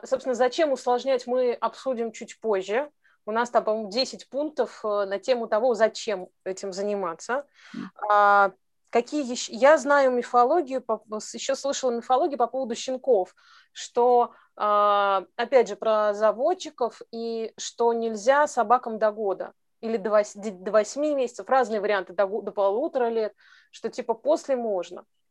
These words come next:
Speaker 2: Ну, там, э, типа, формируются суставы, формируются хрящи, формируются кости, и вот если до момента формирования,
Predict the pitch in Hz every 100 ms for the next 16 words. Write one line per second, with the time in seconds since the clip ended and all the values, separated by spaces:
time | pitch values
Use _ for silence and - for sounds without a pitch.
0 | - 247 262 269 262 220 202 233 220 208
1 | 220 220 240 233 190 180 175 170 165 -
2 | 180 - 285 349 277 233 196 190 196 190
3 | 165 - 165 160 156 156 160 - - 170
4 | 165 208 175 - 165 175 165 156 - -
5 | 220 294 339 _ 233 185 175 175 185 185
6 | - 170 165 165 190 165 107 - - 170
7 | 185 170 156 165 165 170 175 175 170 151
8 | 151